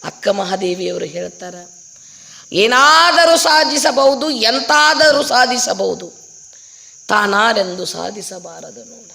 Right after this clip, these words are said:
ಚನ್ನಮಲ್ಲಿಕಾರ್ಜುನ ದೇವರ ಕರುಣೆ ಉಳ್ಳವಂಗಲ್ಲದೆ, ಪರಮಾತ್ಮನ ಕೃಪಾ ಇರ್ಲಾರ್ದನ, ಪರಮಾತ್ಮನ ಒಲುಮೆ ಇರ್ಲಾರ್ದನ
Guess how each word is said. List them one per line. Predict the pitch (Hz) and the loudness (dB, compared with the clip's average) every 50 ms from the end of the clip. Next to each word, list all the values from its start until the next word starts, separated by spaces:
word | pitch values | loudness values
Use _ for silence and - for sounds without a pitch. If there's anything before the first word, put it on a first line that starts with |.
| - - - - - - - - - - - - - - - - - - - - - - - - - - | -20 -20 -20 -20 -20 -20 -20 -20 -20 -20 -20 -20 -20 -20 -20 -20 -20 -20 -20 -20 -20 -20 -20 -20 -20 -6
ಚನ್ನಮಲ್ಲಿಕಾರ್ಜುನ | - 214 240 262 277 285 285 285 277 262 254 254 240 240 233 240 - 226 214 233 240 202 185 208 240 240 233 226 214 208 196 - | -2 -2 -2 -2 0 0 2 2 4 2 2 2 2 0 -2 0 0 0 0 0 0 -2 0 0 2 2 2 2 0 -2 -2 -2
ದೇವರ | 180 196 214 226 240 254 269 285 320 330 359 - - - - - - - - | 0 0 2 2 2 4 4 4 2 2 0 -4 -10 -14 -18 -20 -20 -10 -2
ಕರುಣೆ | - 285 320 381 392 381 370 | 2 2 4 4 4 4 4
ಉಳ್ಳವಂಗಲ್ಲದೆ, | 349 349 339 339 330 320 320 311 311 302 311 311 294 294 285 285 285 285 285 277 311 320 311 233 180 - - - - - - - - - - - - - - | 4 6 4 4 4 4 4 4 2 2 2 2 4 4 4 6 6 4 6 6 6 6 6 4 2 -2 -6 -8 -12 -16 -18 -20 -20 -20 -20 -20 -20 -6 -2
ಪರಮಾತ್ಮನ | - 254 269 294 330 339 349 359 359 349 349 - 359 349 339 330 311 302 294 285 294 302 - | 2 2 4 6 6 6 4 4 2 0 0 2 2 4 4 4 4 4 4 2 0 0 2
ಕೃಪಾ | 294 311 240 - 339 370 381 370 | 2 2 4 4 4 6 6 6
ಇರ್ಲಾರ್ದನ, | 370 359 359 349 359 339 311 349 359 381 381 381 381 381 - - - - 381 381 - - - - - - - - - - - - - - - | 6 6 4 4 4 2 2 2 2 4 4 2 2 0 -6 -12 -16 -18 -20 -20 -20 -20 -20 -20 -20 -20 -20 -20 -20 -20 -20 -20 -20 -8 -4
ಪರಮಾತ್ಮನ | 208 220 262 262 294 294 302 294 294 294 - - 285 254 254 254 240 | 2 4 4 6 6 6 4 4 2 -2 -2 0 2 2 4 4 4
ಒಲುಮೆ | 233 226 214 226 254 320 381 381 370 349 | 4 4 4 4 4 4 4 4 6 4
ಇರ್ಲಾರ್ದನ | 330 311 294 285 277 269 254 254 240 240 233 | 4 6 6 6 6 6 4 4 4 2 2